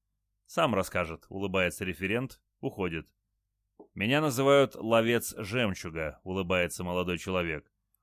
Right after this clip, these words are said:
«Умею добывать по крупицам нужную информацию, создавать нужные факты».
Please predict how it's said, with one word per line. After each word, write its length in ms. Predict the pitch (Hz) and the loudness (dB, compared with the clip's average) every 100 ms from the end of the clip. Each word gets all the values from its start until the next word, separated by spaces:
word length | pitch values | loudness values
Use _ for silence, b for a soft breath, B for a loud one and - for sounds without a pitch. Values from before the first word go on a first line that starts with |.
| _ | _
«Умею 340 | 110 170 170 | -2 0 2
добывать 340 | 135 120 127 123 | 2 4 4 4
по 100 | 113 | 0
крупицам 540 | 113 104 135 - 113 | -2 -2 -4 -2 0
нужную 320 | 120 98 107 | 0 0 0
информацию, 720 | 98 104 101 104 101 - 92 82 | 0 2 2 2 0 -2 -6 -6
создавать 560 | 107 92 101 104 120 | -6 -2 0 2 0
нужные 360 | 110 107 107 120 | 0 -2 -2 -4
факты». 500 | - 82 - 98 | -2 -4 -6 -10